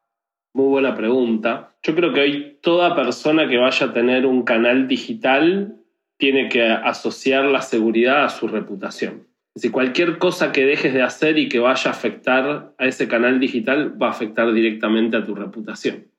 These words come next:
Entonces, uno tiene que ocuparse de cómo lo ven los usuarios por lo rápido que las noticias viajan en Internet. Como en la vida,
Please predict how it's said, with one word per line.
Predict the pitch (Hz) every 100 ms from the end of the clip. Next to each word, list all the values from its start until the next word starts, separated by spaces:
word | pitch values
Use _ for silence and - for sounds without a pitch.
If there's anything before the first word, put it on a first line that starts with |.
| _
Entonces, | 131 123 131 131 123 135 120 - _ _ _ -
uno | 156 139
tiene | 135 131 113
que | 120 117 104 - -
ocuparse | 127 131 151 156 160 170 135
de | 110 120 113 110 110 -
cómo | 151 147 143
lo | 131
ven | 131 143
los | 139 139
usuarios | 139 - 156 165 190 196
por | 139 117
lo | 110
rápido | 123 143 143 117
que | 107
las | 101 107
noticias | 104 123 123 117 104 - -
viajan | 120 117 - 107
en | 101
Internet. | 101 107 117 151 170 - _
Como | 110 110
en | 113
la | 120
vida, | 147 156 156 156 -